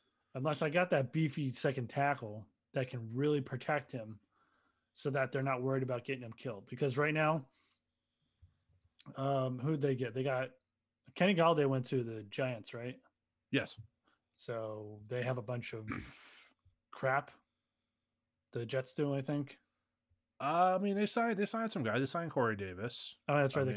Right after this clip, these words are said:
Speaker 2: mean,
Speaker 1: ca-, oh, that's Corey Davis. Yeah.
Speaker 2: they got, they got some, they got some receiver talent in. Um, if it's enough, who knows? Especially for a rookie, it'll be tough. But I think, I think Robert Saleh kinda wants to build that team around solid defense and running the ball, which <laughs> is gonna require a running back. So they may wanna do that.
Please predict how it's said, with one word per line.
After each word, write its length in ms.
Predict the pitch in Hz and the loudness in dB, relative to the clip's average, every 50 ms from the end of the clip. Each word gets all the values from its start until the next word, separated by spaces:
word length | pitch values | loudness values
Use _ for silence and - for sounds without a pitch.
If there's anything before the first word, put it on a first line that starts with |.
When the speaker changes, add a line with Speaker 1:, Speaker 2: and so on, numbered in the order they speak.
| - | -2
Speaker 2:
mean, 80 | 143 98 | -4 -2
Speaker 1:
ca-, 60 | 135 | -2
oh, 60 | 131 131 | -2 -2
that's 160 | 131 123 - | -2 -2 -4
Corey 240 | - - 135 120 120 | -4 -4 -4 -4 -4
Davis. 280 | 117 117 117 113 - - | -6 -8 -8 -10 -12 -12
Yeah. 600 | 120 113 113 117 - _ _ _ _ - - 139 | -12 -12 -12 -12 -14 _ _ _ _ -10 -6 -4
Speaker 2:
they 80 | 123 147 | -2 -2
got, 180 | 175 180 175 151 | 0 0 0 0
they 80 | 180 | 0
got 160 | 208 226 220 | 2 0 0
some, 160 | - 220 180 160 | 2 0 -2 0
they 80 | 180 | 0
got 140 | 214 240 226 | 0 0 -2
some 240 | - 233 202 151 120 | -2 -2 -4 -2 0
receiver 340 | 131 127 - - 120 104 104 | 0 0 0 0 -2 -2 -2
talent 340 | 95 98 90 87 87 85 85 | -4 -4 -4 -4 -6 -6 -8
in. 140 | 87 98 107 _ _ _ _ - - 92 | -10 -12 -14 _ _ _ _ -12 -8 -6
Um, 380 | 95 95 92 92 92 90 87 - _ _ - 98 | -4 -4 -4 -6 -8 -10 -14 -16 _ _ -18 -14
if 60 | 101 | -10
it's 100 | 107 - | -8 -6
enough, 300 | 110 104 127 151 143 - | -2 2 4 4 4 4
who 120 | - 117 110 | 2 0 2
knows? 200 | 123 123 110 90 | 2 2 0 0
Especially 300 | - - 123 113 - 110 | -2 -4 -4 -4 -4 -4
for 140 | - - 87 | -8 -8 -6
a 40 | 85 | -2
rookie, 260 | 110 135 120 - 107 | 0 0 0 0 -4
it'll 120 | 95 85 | -6 -6
be 100 | 87 90 | -8 -8
tough. 320 | 90 - 110 101 90 - - - | -4 -2 -2 -2 -2 -4 -8 -8
But 240 | 92 87 87 - - _ _ _ _ _ _ _ _ _ _ _ _ _ _ - _ - | -8 -8 -8 -8 -10 _ _ _ _ _ _ _ _ _ _ _ _ _ _ -20 _ -4
I 80 | - 123 | 0 2
think, 140 | 139 143 110 | 2 4 4
I 40 | 127 | 4
think 140 | 147 151 127 | 2 4 6
Robert 240 | 127 131 127 127 110 | 6 6 6 4 4
Saleh 260 | - 120 120 117 107 | 2 2 2 2 2
kinda 160 | - 110 107 | 0 -2 -2
wants 220 | 107 104 104 104 - | -2 -2 -2 -4 -6
to 40 | 104 | -4
build 220 | 95 110 107 104 | -2 0 0 0
that 120 | 104 95 98 | -2 -4 -4
team 200 | 113 107 101 98 | -6 -6 -6 -4
around 420 | 95 98 98 95 92 92 90 87 - _ _ _ _ | -6 -4 -4 -4 -4 -6 -8 -10 -14 _ _ _ _
solid 360 | - - - 110 110 107 104 98 | -10 -4 0 0 2 2 0 0
defense 640 | 110 110 107 - 110 107 107 104 - - - - - - | -2 -2 -2 -2 -2 -2 -2 -4 -4 -8 -10 -10 -10 -10
and 160 | 92 92 101 | -10 -8 -8
running 180 | 101 101 95 | -8 -8 -8
the 60 | 95 92 | -8 -6
ball, 340 | 95 101 113 120 117 - _ _ _ _ _ _ _ _ _ _ _ _ _ _ | -2 0 2 0 0 -2 _ _ _ _ _ _ _ _ _ _ _ _ _ _
which 340 | - 95 92 - - - - - - - | -8 -8 -6 -4 -4 -4 -4 -4 -8 -20
<laughs> 160 | - - - - | -20 -4 2 2
is 140 | - - | 2 4
gonna 160 | - 139 107 104 | 2 -2 -2 -4
require 400 | 107 98 - 107 101 104 95 90 | -6 -6 -4 -2 -2 -2 -2 -4
a 40 | |
running 220 | 90 98 113 120 117 | -4 -4 -4 -2 0
back. 220 | 123 127 131 127 | 0 0 0 0
So 100 | - - | -2 -6
they 60 | 95 | -6
may 100 | 92 101 | -6 -4
wanna 200 | 98 98 95 87 | -4 -4 -6 -6
do 160 | 85 92 95 90 | -6 -6 -8 -4
that. 300 | 92 104 139 180 214 - | 0 2 2 2 2 0